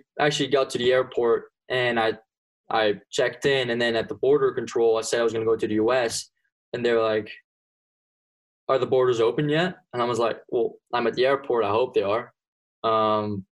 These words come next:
so they had to check first if the borders were open. That took quite, that took, like, half an hour. They had to look up everything. Um,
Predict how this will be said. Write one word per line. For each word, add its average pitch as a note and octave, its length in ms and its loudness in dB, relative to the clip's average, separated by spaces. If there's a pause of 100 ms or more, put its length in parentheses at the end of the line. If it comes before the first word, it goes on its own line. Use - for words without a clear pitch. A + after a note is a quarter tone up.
so B2 560 0
they C#3 140 2
had D3+ 160 0
to D3 120 -8
check C#3 340 -2
first B2+ 420 0
if A2+ 100 -4
the A2+ 60 -6
borders A#2+ 440 0
were A2 120 2
open. G#2+ 340 0
That A#2 260 0
took A2+ 240 0
quite, A2+ 300 0
that A#2 140 0
took, A#2 160 -4
like, A2 180 -2
half A2+ 300 0
an G#2+ 60 -2
hour. G#2+ 460 0 (240)
They B2+ 60 2
had A#2 120 2
to A#2+ 60 -2
look B2 220 0
up B2 180 0
everything. A2+ 560 -2 (540)
Um, G#2 680 -2